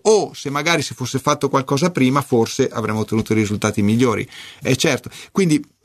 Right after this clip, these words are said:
bisogna entrare un po' nell'ottica che l'agopuntura è una branca specialistica come tutte le altre,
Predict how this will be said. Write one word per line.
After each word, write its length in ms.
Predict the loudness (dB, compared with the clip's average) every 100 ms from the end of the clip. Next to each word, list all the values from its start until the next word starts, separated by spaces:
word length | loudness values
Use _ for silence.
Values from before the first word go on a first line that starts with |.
| -6
bisogna 260 | -2 0 2
entrare 200 | 2 0
un 80 |
po' 140 | 0 0
nell'ottica 440 | 2 2 0 -4
che 100 | 0
l'agopuntura 680 | 0 0 -2 0 2 2 0
è 80 | -2
una 160 | -2
branca 260 | 0 0 0
specialistica 640 | -4 0 0 0 -2 -2
come 180 | 0 0
tutte 140 | 0
le 100 | 2
altre, 380 | 2 0 -2 -8